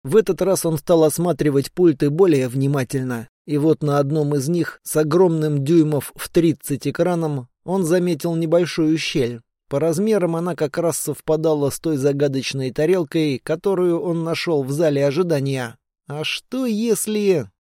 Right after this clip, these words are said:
Ни секунды более не колеблясь, он достал тарелку и воткнул ее в паз. Тарелка тут же влезла внутрь, почти так же, как это делали диски-носители информации у землян несколько десятилетий назад. Тарелка тут же скрылась внутри терминала,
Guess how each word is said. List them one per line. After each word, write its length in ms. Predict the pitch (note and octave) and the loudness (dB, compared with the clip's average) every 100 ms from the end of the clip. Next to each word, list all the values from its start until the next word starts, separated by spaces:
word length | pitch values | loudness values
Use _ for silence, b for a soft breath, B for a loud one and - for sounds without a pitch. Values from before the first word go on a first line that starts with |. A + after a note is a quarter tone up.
| _ | _
Ни 220 | D3+ F#3 | -4 -2
секунды 560 | F#3 A#3 - G3 C#3 C#3+ | 0 -2 2 2 2 0
более 400 | D3 D#3+ C#3+ D3 | 2 2 2 0
не 160 | D#3 | -2
колеблясь, 720 | D3 F#3+ G#3+ F3 F3 D3 - - | -2 2 2 2 0 -2 -6 -4
он 200 | G#3+ G#3 | 0 2
достал 420 | D3 C#3 D3+ C3 | 2 2 2 0
тарелку 640 | - E3+ F#3+ D3+ E3 C#3+ A2 | 2 2 2 2 2 2 0
и 120 | C#3+ | -2
воткнул 440 | D3 E3+ G3+ A3+ A3+ | 2 2 2 0 2
ее 300 | G3+ G#3+ G#3 | 2 2 0
в 100 | - | 0
паз. 440 | C#3 A#2+ - - _ _ _ - | -2 -2 -6 -10 _ _ _ -2
Тарелка 440 | F3+ A3 F#3 F#3+ | 4 4 4 0
тут 200 | - F#3 | 0 -2
же 160 | D#3 E3 | 0 2
влезла 440 | F3+ F3+ D#3+ F3 | 4 2 2 0
внутрь, 440 | F3+ G3 C3+ B2+ A#2+ _ | 2 0 -2 -6 -10 _
почти 360 | C#3+ D3 - E3 | -6 -6 -2 -4
так 280 | - F3 B2 | 0 0 0
же, 160 | D3+ | -4
как 200 | D3+ C#3+ | -4 -2
это 200 | D#3 C#3 | -2 -2
делали 420 | D3+ D#3+ D#3 D3 D3 | 0 2 4 2 2
диски-носители 1040 | C#3 D#3 - C#3+ C#3+ - D#3 D3 C#3+ D3 | 0 -2 -2 -4 -2 -2 -2 0 -2 -2
информации 800 | C3+ D3 D3 D3+ C#3 - C#3+ D3 | -4 0 0 0 -4 -2 0 0
у 160 | D3+ | 0
землян 560 | C#3 D3 D#3 G3 F3 D3 | 0 0 -2 -2 -2 -2
несколько 500 | D3+ - C#3+ A#2+ C#3+ | -4 -2 -4 0 -2
десятилетий 760 | C3+ C#3+ D3 D#3+ D3 C#3 C#3 | -2 -4 -2 0 0 0 -2
назад. 500 | C#3+ D#3 C#3+ A#2+ - - _ _ _ | -2 -2 -2 -4 -6 -20 _ _ _
Тарелка 440 | - G3 A#3+ - D#3 | 0 2 2 0 -2
тут 200 | G#3 E3+ | 0 0
же 140 | E3 | -2
скрылась 540 | - F#3+ G3 F3 C#3+ | 0 2 4 2 0
внутри 420 | C3+ D#3 D#3+ F#3 E3 | -2 -2 0 0 0
терминала, 800 | C3+ B2+ C#3 G3 F#3 E3+ D#3 | -2 -2 -4 -2 0 0 -2